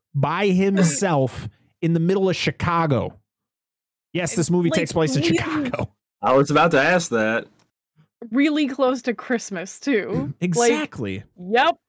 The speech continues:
Speaker 2: We
Speaker 1: And
Speaker 2: haven't seen Home Alone.
Speaker 1: And he's
Speaker 3: I
Speaker 1: wa-
Speaker 3: remember when we, oh, go ahead, go ahead.
Speaker 1: And he's wandering into, like,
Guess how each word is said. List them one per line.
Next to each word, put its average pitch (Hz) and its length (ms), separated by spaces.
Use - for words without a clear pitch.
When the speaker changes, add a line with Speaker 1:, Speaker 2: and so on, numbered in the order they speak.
Speaker 2:
We 269 160
Speaker 1:
And 349 80
Speaker 2:
haven't 180 160
seen 175 260
Home 175 260
Alone. 190 520
Speaker 1:
And 165 100
he's 214 140
Speaker 3:
I - 40
Speaker 1:
wa- 135 60
Speaker 3:
remember 156 240
when 127 200
we, 127 180
oh, 113 60
go 113 140
ahead, 92 180
go 95 80
ahead. 85 220
Speaker 1:
And 185 100
he's 196 100
wandering 233 460
into, 180 160
like, 190 160